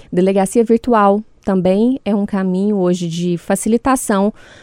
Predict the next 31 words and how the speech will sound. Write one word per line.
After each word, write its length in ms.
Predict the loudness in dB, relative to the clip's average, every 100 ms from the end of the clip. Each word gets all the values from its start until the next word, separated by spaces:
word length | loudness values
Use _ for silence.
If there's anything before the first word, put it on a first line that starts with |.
| -20 _
pra 140 | -2 0
denúncia. 640 | 2 2 2 0 0 -2
Por 180 | 0 -2
meio 160 | 0 0
da 80 |
delegacia 480 | 0 0 0 0 0
virtual, 500 | 0 0 2 2 0 0
é 80 |
possível 400 | -2 -4 -4 -2
o 20 | 0
registro 540 | 0 0 0 -2 -2
das 160 | 0 0
ocorrências 720 | 0 -2 -2 -2 -2 -2 -2
dos, 280 | -8 -12 _
da, 460 | -2 0 0 0 -2
da 100 | -4
contravenção 500 | -4 -4 -2 -2 -2
penal 260 | -2 0
de 100 | 0
vias 160 | 0 0
de 80 | -2
fato, 440 | -2 0 0 -2
do 100 | -8
crime 200 | -6 -4
de 80 | -2
lesão 280 | 0 0 -2
corporal, 600 | -4 -2 -2 0 -2 -4
do 80 | -6
crime 200 | -6 -4
de 120 | -4
ameaça, 680 | -2 -2 0 -2 -2 -6